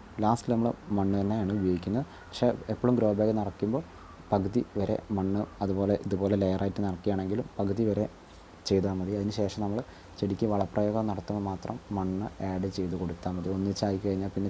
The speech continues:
ചെടി നമ്മൾ നട്ടതിന് ശേഷം അതിന്, ഏഹ്, എന്താ പറയുക, നമ്മൾ വളരുന്നതനുസരിച്ച് മണ്ണില്ലാത്തൊരവസ്ഥ വരും. അപ്പോൾ അതിൻ്റെ വേ-, ഏഹ്, വേരിനൊക്കെ അത് ബുദ്ധിമുട്ടായിരിക്കും. അതിന് ശേഷം നമ്മൾ മണ്ണ് ആഡ് ചെയ്ത് കൊടുത്തിട്ട്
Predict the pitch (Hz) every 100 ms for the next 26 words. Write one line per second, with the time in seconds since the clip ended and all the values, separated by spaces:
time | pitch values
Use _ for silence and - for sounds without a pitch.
0 | - 92 101 95 107 - - - - 95
1 | 92 98 98 95 - 107 95 98 - -
2 | - - - 92 90 90 92 95 92 -
3 | - 95 98 98 98 98 107 101 - 95
4 | - 151 - 101 104 104 98 98 98 90
5 | - 90 87 90 - - - - 107 92
6 | 95 101 95 87 98 92 95 - - 104
7 | 101 95 101 92 98 95 90 92 87 87
8 | - - 104 104 101 98 117 107 113 98
9 | 98 98 95 104 107 104 101 98 92 110
10 | -